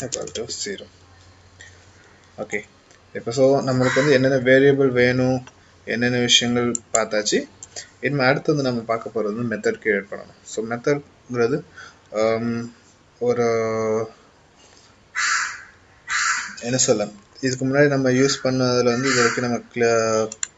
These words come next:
கிரியேட் பண்ணது தான் பப்ளிக் void, ஆம், ஆ, ஸ்டார்ட் கேம், கேம்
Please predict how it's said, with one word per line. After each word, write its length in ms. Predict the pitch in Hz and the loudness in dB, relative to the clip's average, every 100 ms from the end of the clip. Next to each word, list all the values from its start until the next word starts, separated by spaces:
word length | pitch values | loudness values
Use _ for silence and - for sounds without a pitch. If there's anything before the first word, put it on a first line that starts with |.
| _ - | _ -4
கிரியேட் 260 | 131 135 143 | -2 0 0
பண்ணது 360 | 143 143 110 | 2 2 2
தான் 260 | 107 - - - - - _ _ | 0 -2 -4 -16 -20 -20 _ _
பப்ளிக் 580 | 131 123 135 139 139 - - - - _ _ - - _ _ | 6 6 8 8 8 2 -6 -10 -16 _ _ -20 -20 _ _
void, 500 | 110 113 117 123 127 127 - - - - - - - - - - _ _ - - | 4 6 8 8 4 0 -12 -6 -4 -2 -4 -10 -16 -20 -20 -20 _ _ -12 -4
ஆம், 760 | 104 107 107 107 107 110 113 - _ _ _ _ _ _ _ _ _ _ _ - _ _ _ _ _ _ _ _ _ _ _ _ _ - _ _ _ _ - | 0 0 0 0 -4 -8 -10 -16 _ _ _ _ _ _ _ _ _ _ _ -20 _ _ _ _ _ _ _ _ _ _ _ _ _ -20 _ _ _ _ -12
ஆ, 60 | 107 110 110 117 113 | -8 -6 -4 -4 -4
ஸ்டார்ட் 460 | 113 - - 123 113 | -2 0 2 0 -2
கேம், 300 | 123 113 104 - - - - - - - - - - - - - - - - _ _ _ _ - - _ _ _ _ _ - - - | -4 -4 -6 -14 -20 -20 -20 -20 -20 -20 -20 -20 -8 -4 -4 -4 -8 -16 -20 _ _ _ _ -20 -20 _ _ _ _ _ -20 -20 -16
கேம் 460 | - 120 123 131 | -6 -4 -4 -6